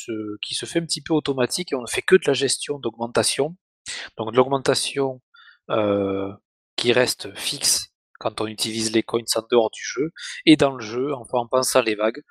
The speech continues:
Donc là, il faut quand même rester devant son écran pour pouvoir augmenter à chaque fois qu'on va récupérer des dollars et qu'on va tuer des, euh, des petits carrés, euh, pour pouvoir justement gérer notre tour au mieux et aller le plus loin possible. Alors j'ai vu des images,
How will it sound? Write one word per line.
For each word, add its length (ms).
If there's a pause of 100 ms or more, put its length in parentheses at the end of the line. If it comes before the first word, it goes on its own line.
(280)
Donc 180
là, 100
il 120
faut 140
quand 120
même 100
rester 280
devant 160
son 240
écran 260
pour 120 (140)
pouvoir 380 (300)
augmenter 480
à 20
chaque 240
fois 100
qu'on 160
va 160
récupérer 460
des 140
dollars 420 (380)
et 80
qu'on 140
va 100
tuer 220
des, 220
euh, 240
des 120
petits 180
carrés, 400 (460)
euh, 460
pour 140
pouvoir 380
justement 520 (100)
gérer 340
notre 280
tour 180
au 120
mieux 420 (100)
et 120
aller 180
le 120
plus 200
loin 80
possible. 380 (460)
Alors 140
j'ai 140
vu 120
des 280
images, 400